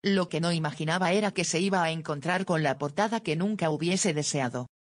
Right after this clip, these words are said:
El mundo entero podía asistir a su encuentro íntimo con Bárbara Rey cuando todavía proyectaba una imagen de familia feliz. Pasarían muchos años desde que se tomaron aquellas fotos hasta que los reyes Juan Carlos y Sofía evidenciasen su distancia.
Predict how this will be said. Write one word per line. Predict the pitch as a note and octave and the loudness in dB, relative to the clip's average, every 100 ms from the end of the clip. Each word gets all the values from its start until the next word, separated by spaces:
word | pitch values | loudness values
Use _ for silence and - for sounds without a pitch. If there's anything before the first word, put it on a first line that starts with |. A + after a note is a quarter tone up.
| _ _ _ _ - | _ _ _ _ 0
El | F#3+ F3 | 0 2
mundo | F#3+ A3 G3+ | 2 4 4
entero | D#3 D3+ A3 A3+ | 2 0 0 0
podía | - D#3 F#3 E3+ | 0 -2 0 2
asistir | D#3 - D3 - F#3+ F3 | 0 -4 -6 0 2 2
a | |
su | D#3 E3 | 0 -2
encuentro | D#3 D3 F3+ F#3 D3 | -2 0 0 0 0
íntimo | F3 F3 G#3 G3 | 0 0 2 2
con | E3 D3 | 0 0
Bárbara | E3+ G3 G3 F#3+ | 0 2 2 4
Rey | F#3 A3 | 4 2
cuando | A3 F3+ D#3+ D3 | 2 2 2 2
todavía | F#3 D3+ F#3 F#3 | 2 2 2 2
proyectaba | D#3+ D3+ C#3 B2+ F#3+ G3 | 2 0 -2 0 0 2
una | D#3+ F#3+ D3 | 2 2 0
imagen | C#3 D#3+ G3+ G#3 | 0 -2 0 0
de | F3 | 2
familia | D#3 D#3 G3 G#3+ G3+ | 0 0 -2 -2 -2
feliz. | D#3+ D3 C#3 - _ | -2 -4 -6 -10 _
Pasarían | D#3+ D#3+ D#3+ F3+ F#3+ F3+ | -2 0 0 2 2 2
muchos | G3 F#3+ D#3+ | 2 0 0
años | E3 F3+ E3 | 2 2 0
desde | E3 D#3+ D#3 | 0 0 -2
que | E3+ | 0
se | E3 D#3+ | 0 0
tomaron | C3+ D3+ E3+ D#3+ | 0 0 0 -2
aquellas | D3 G3+ F3+ D#3 | -2 0 0 0
fotos | - E3+ F#3+ F#3+ | -2 -2 0 0
hasta | F3 - F3 | -2 -2 -2
que | E3+ | 0
los | D3 C#3+ | 0 0
reyes | C3+ C#3 C#3 - | -2 -2 -2 -2
Juan | F3+ F3 | -2 0
Carlos | D#3 C#3+ C3 C#3 - | 0 -2 -2 -2 0
y | |
Sofía | E3+ C#3+ - G#3+ G#3 | 0 -2 -2 0 0
evidenciasen | F3+ D#3+ D3 C#3+ F3 F#3+ A#3+ A3 | 0 -2 -4 -2 0 2 2 2
su | - | 0
distancia. | D#3 D3+ D3+ C3+ C3 A#2+ | -2 -2 -2 -4 -2 -4